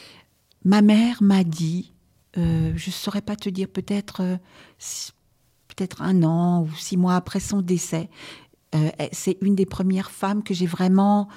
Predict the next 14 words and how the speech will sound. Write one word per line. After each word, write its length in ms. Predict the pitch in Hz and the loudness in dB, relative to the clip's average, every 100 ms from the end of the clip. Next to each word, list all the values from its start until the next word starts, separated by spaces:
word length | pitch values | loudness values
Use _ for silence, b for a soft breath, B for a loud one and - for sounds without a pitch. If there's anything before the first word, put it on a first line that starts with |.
| B B - | B B -2
ressentie 560 | 170 202 196 208 208 | 4 4 4 -2 -2
près 200 | - 202 | -6 0
de 60 | 185 | 2
moi 400 | 185 190 202 208 - | 2 2 -2 -6 -6
et 280 | 190 190 185 - | -4 -4 -6 -10
qui 120 | 180 | -12
pleurait 540 | - 233 220 214 208 | 2 6 6 6 2
à 60 | 214 | 0
mes 140 | 196 | -2
côtés. 420 | - 190 - 226 - b b b b b _ - | -4 -8 -8 -12 -14 b b b b b _ -6
Et 80 | |
je 120 | 170 160 | -6 -8
disais, « 260 | - 175 | -10 -10
Mais 120 | 156 | -10